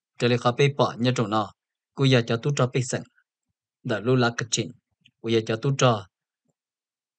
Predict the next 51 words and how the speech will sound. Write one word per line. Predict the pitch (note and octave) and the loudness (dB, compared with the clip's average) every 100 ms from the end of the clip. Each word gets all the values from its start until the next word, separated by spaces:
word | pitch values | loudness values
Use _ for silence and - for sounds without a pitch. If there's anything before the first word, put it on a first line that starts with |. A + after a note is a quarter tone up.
| _ _ | _ _
K | - | -6
I | |
A. | G#2+ G#2 C3 F#2+ - _ | -6 -4 -6 -8 -16 _
Trở | - | -4
lại | A#2 | -2
khỏi | A2+ G#2+ | -2 -2
bé | B2+ B2 | -2 -2
bỏ | A#2 A#2+ | -4 -2
nhớ | B2+ | -2
chỗ | B2 | -2
nọ. | G2 G2+ F2 _ _ _ _ _ | -4 -10 -12 _ _ _ _ _
Cô | C#3+ | 2
giờ | C3+ | 4
lại | A#2+ A#2 | 4 2
mua | C3+ | 2
dân | C#3+ D3+ C3 | 4 4 4
nhớ | C#3+ | 2
cho | C#3+ A#2 | -2 -4
họ | A#2 | -4
luôn | A#2+ C#3 | -2 0
trong. | C3+ B2 G#2+ _ _ _ _ _ _ | 2 0 0 _ _ _ _ _ _
Là | - A2+ A2 | -4 -2 -2
về | G#2 | -4
chỉ. | G#2+ E2+ - | -6 -10 -10
Trở | - | -4
lại | A#2 | -4
khỏi | A#2 A2+ | -4 -2
có | C3 | -2
thể | C#3 | -2
của | C3 | -4
bé | A2+ B2 | -2 -2
bỏ | B2 G#2 | 0 -6
nhớ | C3 B2 | -6 -6
chỗ | G#2+ | -6
nọ. | F#2 - _ _ _ _ _ _ _ | -10 -16 _ _ _ _ _ _ _
Cô | |
nhớ | A2+ C#3+ | -2 0
cho | D3 | 2
lúc | C#3+ | 2
chơi | D3+ D#3 | 2 4
nhung | D3 | 4
là | C3+ B2+ | 2 0
chỉ | A2+ | -4
cho | A2+ A#2 | -4 -4
tôi | D3 | -2
cho | C#3+ B2+ | 0 0
bé | C#3 | 2
sẵn | B2+ A#2 G2 _ - | -2 -4 -8 _ -8
K | |
I | |
A. | G#2 F#2+ G2 | -8 -6 -10